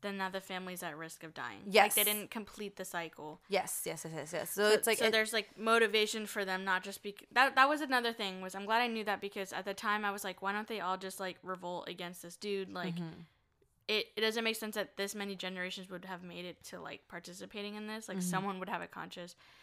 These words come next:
Speaker 1: But it's because they have their lives held against them.
Speaker 2: Yes, yes.
Speaker 1: So that's a good motivation that I remember.
Speaker 2: Yeah. And it's also, like, the whole thing, right? Like, this whole movie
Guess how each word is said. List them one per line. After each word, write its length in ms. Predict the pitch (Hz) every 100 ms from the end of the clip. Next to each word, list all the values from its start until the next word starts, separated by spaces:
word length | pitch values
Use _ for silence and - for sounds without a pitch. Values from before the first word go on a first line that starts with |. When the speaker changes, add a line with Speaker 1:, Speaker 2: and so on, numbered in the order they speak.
| -
Speaker 1:
But 100 | -
it's 120 | 208 202
because 240 | 214 208
they 60 | 196
have 140 | 202
their 140 | 190 185
lives 300 | 175 175 175
held 140 | 170
against 280 | 165 147 175
them. 80 | 190
Speaker 2:
Yes, 340 | 170 185 - -
yes. 400 | 185 - - -
Speaker 1:
So 160 | - 185
that's 240 | 170 175
a 40 | 196
good 140 | 185
motivation 480 | 185 170 185 180 -
that 80 | -
I 60 | -
remember. 360 | - 165 - - _
Speaker 2:
Yeah. 300 | 170 170 175 165 - _ _ _ - -
And 100 | 262
it's 120 | 294
also, 220 | 320 320 359
like, 160 | 359 349
the 100 | 294
whole 200 | 233 233
thing, 240 | 240 233
right? 180 | 196 190
Like, 160 | 196 190
this 200 | 226 -
whole 180 | 247
movie 560 | 262 208 208 202 190 175